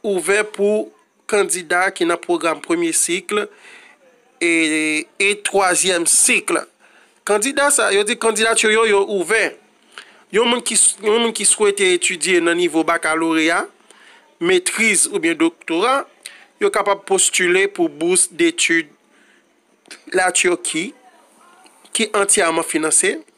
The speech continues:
ou pa gen yon goud w ap bay, oke? Pa gen yon goud w ap bay,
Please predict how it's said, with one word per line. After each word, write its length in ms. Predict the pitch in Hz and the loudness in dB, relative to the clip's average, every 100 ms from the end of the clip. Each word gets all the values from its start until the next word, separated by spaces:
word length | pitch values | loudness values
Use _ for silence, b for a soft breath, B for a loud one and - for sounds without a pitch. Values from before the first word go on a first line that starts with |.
| _ _ _ _ _ - | _ _ _ _ _ -12
ou 100 | - - | -6 0
pa 120 | 175 | 0
gen 140 | 165 160 | 2 0
yon 100 | 143 | 0
goud 200 | 175 165 | 2 2
w 60 | |
ap 120 | 151 170 | 2 0
bay, 220 | 196 - | -2 -2
oke? 380 | 160 156 190 262 - b b b b | -8 -4 -4 -4 -6 b b b b
Pa 140 | 156 | -2
gen 100 | 156 | 0
yon 60 | 156 | -2
goud 140 | 156 | 0
w 60 | 147 | -2
ap 80 | 139 | 0
bay, 260 | 208 262 | 0 0